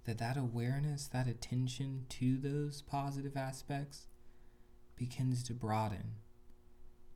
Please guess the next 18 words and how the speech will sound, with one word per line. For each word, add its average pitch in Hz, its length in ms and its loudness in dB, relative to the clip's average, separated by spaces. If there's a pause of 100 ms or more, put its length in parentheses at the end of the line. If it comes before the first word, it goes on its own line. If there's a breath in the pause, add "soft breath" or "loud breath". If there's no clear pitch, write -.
(160)
and 127 120 2
you 127 40 4
begin 131 440 2
to - 160 -2
notice 120 840 2 (1800)
the - 140 -6 (200)
acts 123 600 -2
of 110 160 0 (560)
wonder 117 760 2
that 107 160 -2
you 110 120 0
bestow 101 680 0 (200)
this 107 180 -4
planet, 107 440 -2 (2000)
that 113 340 -2
the 117 100 -2
world 127 400 0 (180)
benefits 147 720 -2